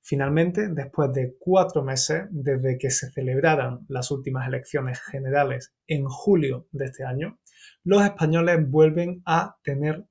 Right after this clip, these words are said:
un presidente. Pero durante estos cuatro meses han pasado muchas cosas. El actual gobierno ha tenido que negociar con otros partidos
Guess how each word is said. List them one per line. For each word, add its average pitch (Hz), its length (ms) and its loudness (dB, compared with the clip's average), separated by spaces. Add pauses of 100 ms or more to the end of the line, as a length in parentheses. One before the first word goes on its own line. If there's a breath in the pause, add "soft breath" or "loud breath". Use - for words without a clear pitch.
un 165 380 -2
presidente. - 520 0 (380)
Pero 165 200 8
durante 160 360 6
estos 214 340 -2
cuatro 170 400 4
meses 165 580 -2
han 147 140 -6
pasado 156 600 2 (180)
muchas 151 560 0
cosas. - 400 -12 (320 soft breath)
El 151 140 4
actual 160 420 4
gobierno 156 680 2 (100)
ha 135 120 -10
tenido 143 460 0
que 135 160 -2
negociar 131 840 0 (100)
con 143 240 -6
otros 170 260 -6
partidos 139 480 -6